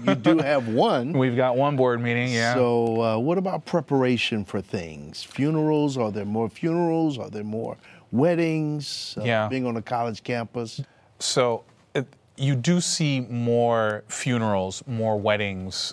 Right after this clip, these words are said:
Speaker 2: Uh, you see more, uh, y-, you don't see eight board meetings a month, which would have been impossible <laughs> to do. Um, but, um,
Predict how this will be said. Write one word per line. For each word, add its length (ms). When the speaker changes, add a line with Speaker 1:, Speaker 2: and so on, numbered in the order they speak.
Speaker 2:
Uh, 340
you 180
see 360
more, 760
uh, 40
y-, 160
you 140
don't 220
see 220
eight 200
board 260
meetings 280
a 60
month, 320
which 300
would 120
have 120
been 140
impossible 720
<laughs> 180
to 140
do. 360
Um, 400
but, 360
um, 480